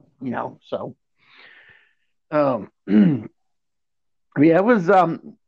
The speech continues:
I said, eh, the show was all right. It had good points. Uh,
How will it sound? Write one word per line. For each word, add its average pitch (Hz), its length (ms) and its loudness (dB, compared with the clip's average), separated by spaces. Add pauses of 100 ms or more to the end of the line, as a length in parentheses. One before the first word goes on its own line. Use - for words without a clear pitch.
(280)
I 175 60 -4
said, 202 200 0
eh, - 240 0
the 180 140 -4
show 320 240 2
was 339 140 0
all 269 160 4
right. 269 400 2
It 190 100 -2
had 208 280 0
good 226 220 -4
points. 240 460 0 (480)
Uh, 156 380 2